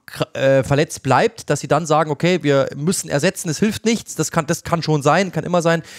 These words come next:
aber ansonsten ist Brighton im Winter eher ein Team, das in Polen rum, äh, scoutet oder eben in Argentinien oder in Ecuador oder wie auch immer und den nächsten großen Spieler einfach scoutet, aber ich klar, kann mir jetzt nicht vorstellen,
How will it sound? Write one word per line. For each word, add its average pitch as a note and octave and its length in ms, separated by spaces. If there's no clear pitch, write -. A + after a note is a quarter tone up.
aber B2 120
ansonsten C#3+ 300
ist - 80
Brighton C#3 340
im A#2+ 60
Winter C#3+ 240
eher C3+ 220
ein C3 100
Team, C#3+ 300
das B2 140
in B2+ 80
Polen C#3+ 280
rum, C#3+ 400
äh, B2+ 600
scoutet C#3+ 520
oder B2 220
eben A#2+ 200
in A2+ 100
Argentinien D3 640
oder A#2 180
in A#2 60
Ecuador C3+ 480
oder A#2+ 140
wie B2 80
auch B2 40
immer C3+ 220
und C3+ 140
den C#3 100
nächsten C#3 480
großen C3+ 420
Spieler C#3 320
einfach A#2+ 240
scoutet, A#2+ 460
aber A#2 140
ich A2+ 120
klar, A2 140
kann C3+ 140
mir C3+ 80
jetzt - 120
nicht C#3+ 160
vorstellen, B2 460